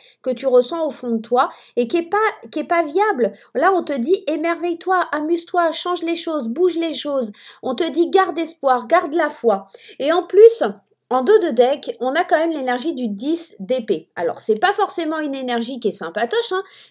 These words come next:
le, le dix d'épée, mais on te dit que ça y est, c'est comme si t'étais tellement bas que tu t'as pas le choix que de revenir. Le dix, c'est toujours une fin de cycle. D'accord ? Donc, on est vraiment dans l'idée, euh, d'arriver à une fin de cycle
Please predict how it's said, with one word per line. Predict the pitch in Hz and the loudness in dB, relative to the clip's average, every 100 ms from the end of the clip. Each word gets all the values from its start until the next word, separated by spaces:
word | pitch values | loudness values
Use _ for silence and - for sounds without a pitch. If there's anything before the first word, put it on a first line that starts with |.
| - | -4
le, | 220 214 220 | 2 4 4
le | 220 | 0
dix | 202 226 | -2 -2
d'épée, | 202 247 370 440 | 0 2 4 2
mais | 392 427 277 | 4 2 0
on | 269 | -6
te | 294 | -4
dit | 262 466 | 2 4
que | 381 | 4
ça | 247 330 | 2 2
y | 320 | 2
est, | 294 | 2
c'est | 294 226 | 2 0
comme | 349 | 2
si | 403 403 381 | 2 2 2
t'étais | 330 359 330 - _ _ | -2 -4 -6 -8 _ _
tellement | - 440 427 339 247 | 2 4 4 4 4
bas | 254 302 427 - - | 6 6 4 -6 -8
que | 302 | -6
tu | 294 311 - | -4 -6 -8
t'as | - 262 | -4 -2
pas | 370 | 0
le | 381 | 0
choix | 403 403 | 0 -2
que | 330 | -2
de | 254 | 0
revenir. | 277 254 233 185 - | 0 0 -2 -4 2
Le | 233 | 4
dix, | 240 440 - | 8 8 6
c'est | 277 | -2
toujours | 330 349 427 | -2 0 0
une | 247 | -2
fin | 226 330 | -4 -6
de | 311 | -6
cycle. | - 247 196 - _ _ _ _ _ _ - | -10 -10 -12 -12 _ _ _ _ _ _ -6
D'accord ? | - 302 330 339 | 0 2 2 0
Donc, | 277 | -2
on | 254 247 | -2 -2
est | |
vraiment | 240 240 320 | 0 -2 -2
dans | 311 | -2
l'idée, | 240 233 277 392 - _ - | -2 -2 -4 -6 -10 _ -2
euh, | 196 202 | 2 4
d'arriver | 202 262 294 311 339 - | 6 6 6 0 -4 -4
à | 214 208 | 0 0
une | 226 | 0
fin | 220 320 | -4 -4
de | 294 | -6
cycle | - 330 - | -4 -6 -6